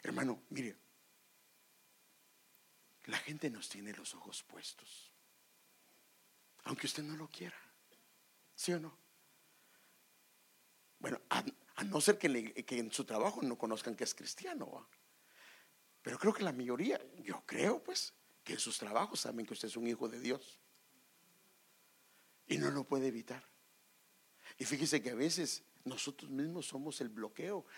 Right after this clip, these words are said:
para que gente venga al Señor. ¿O no ha escuchado usted gente que dice, "Mire, yo la verdad no puedo ir a la iglesia porque para ser como fulano, como mengana"? ¿O no ha escuchado usted eso? Espero que usted no lo haya dicho, porque usted sabe que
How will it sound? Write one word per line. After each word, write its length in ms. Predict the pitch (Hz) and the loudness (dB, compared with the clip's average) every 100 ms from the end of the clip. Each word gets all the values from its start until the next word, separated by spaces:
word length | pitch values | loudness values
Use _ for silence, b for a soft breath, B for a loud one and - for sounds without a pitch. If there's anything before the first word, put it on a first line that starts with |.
| B | B
para 180 | - 107 | -4 -4
que 100 | 110 | -4
gente 380 | 120 123 131 139 | -4 -4 -4 -6
venga 240 | 127 123 | -8 -12
al 100 | 101 | -12
Señor. 400 | - - 107 110 123 _ _ _ - _ _ _ B B B B B _ | -12 -12 -14 -18 -20 _ _ _ -20 _ _ _ B B B B B _
¿O 140 | 147 | 6
no 80 | 147 | 8
ha 20 | |
escuchado 380 | 165 - - 170 | 6 4 2 2
usted 200 | 160 170 | 2 0
gente 280 | 151 156 165 | 0 0 0
que 100 | 151 | 0
dice, 320 | 147 156 117 - - B B B | -2 -2 -4 -8 -20 B B B
"Mire, 220 | - 123 | -2 2
yo 120 | 131 | 2
la 120 | 190 185 | 2 0
verdad 360 | 175 160 202 - - - - - | -4 -2 -2 -4 -18 -20 -20 -16
no 300 | - 123 139 | -8 -2 -2
puedo 200 | 139 135 | 0 0
ir 60 | 139 | 0
a 40 | |
la 120 | 147 | 0
iglesia 320 | 143 135 156 131 | -2 -2 -2 -4
porque 220 | 135 131 | -8 -10
para 260 | - 123 - | -2 -2 2
ser 280 | 175 190 - - - - | 2 2 -2 -14 -20 -8
como 220 | 123 117 | -6 -6
fulano, 540 | - - 139 202 - - b b | -6 -6 -4 -6 -10 -14 b b
como 200 | - 107 | -10 -8
mengana"? 520 | 107 104 107 208 214 - _ _ _ _ _ _ - | -6 -6 -4 -6 -6 -14 _ _ _ _ _ _ -6
¿O 80 | - | 2
no 120 | 165 | 6
ha 20 | |
escuchado 340 | 180 190 196 190 | 4 4 4 4
usted 180 | 185 | 4
eso? 180 | 196 - - - - - - - - - - - - | 0 0 -10 -20 -20 -20 -20 -20 -20 -20 -20 -20 -8
Espero 300 | - - - | -2 2 2
que 60 | 185 | 2
usted 140 | 151 | 2
no 120 | 147 | 2
lo 60 | 139 | 2
haya 140 | 120 | 0
dicho, 280 | 98 240 392 | 2 2 0
porque 240 | - - 120 | -2 -8 -8
usted 160 | - | -4
sabe 280 | 110 143 220 | 0 2 0
que 220 | - 131 | 0 -2